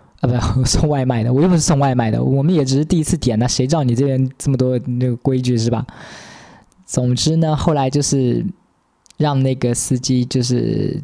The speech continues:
他自己去，就是让那个外送的，送外卖的小哥他拿到地铁站那边去，然后那个司机，因为他那条线刚好经过地铁站，然后他在，在那个地方把餐接上来给我们。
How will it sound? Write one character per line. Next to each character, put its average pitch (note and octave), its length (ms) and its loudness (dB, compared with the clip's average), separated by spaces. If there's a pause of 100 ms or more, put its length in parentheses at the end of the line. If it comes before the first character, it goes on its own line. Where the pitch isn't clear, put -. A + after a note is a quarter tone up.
他 D3 160 -2
自 D#3 120 -2
己 B2 120 2
去， B2 440 -2 (400)
就 F3 120 2
是 F3 120 0
让 G3 180 0
那 F3+ 80 2
个 E3 100 0
外 E3 220 2
送 C#3 380 2
的， A#2+ 280 0
送 E3 180 0
外 D#3 160 2
卖 C#3 180 0
的 A#2+ 160 0
小 G#2+ 200 0
哥 C3 260 -2 (220)
他 C#3 240 0 (160)
拿 B2 160 0
到 C#3+ 100 0
地 D3+ 160 0
铁 A2+ 180 0
站 B2+ 280 0
那 A#2 100 2
边 A#2 180 0
去， A#2+ 180 -2
然 A2+ 200 0
后 C#3 80 2
那 C#3+ 120 2
个 C3 80 0
司 C3+ 200 -2
机， C3+ 260 0 (260)
因 E3 140 0
为 F3 60 0
他 E3 140 -2
那 E3+ 80 2
条 C#3 160 0
线 C3+ 260 0
刚 C#3 140 0
好 B2+ 140 0
经 C3+ 200 -2
过 C3+ 80 2
地 C3+ 140 -2
铁 - 140 -2
站， G#2+ 220 -2
然 G#2+ 120 2
后 A2+ 100 0
他 B2 140 0
在， A2 400 0 (100)
在 B2 200 -2
那 C3 100 0
个 A#2+ 80 0
地 A#2+ 120 0
方 A#2 220 0
把 - 220 -2 (340)
餐 B2+ 240 0
接 B2+ 180 0
上 B2+ 200 0
来 G2+ 120 0
给 G#2 160 -2
我 A2+ 200 0
们。 F#2+ 180 -2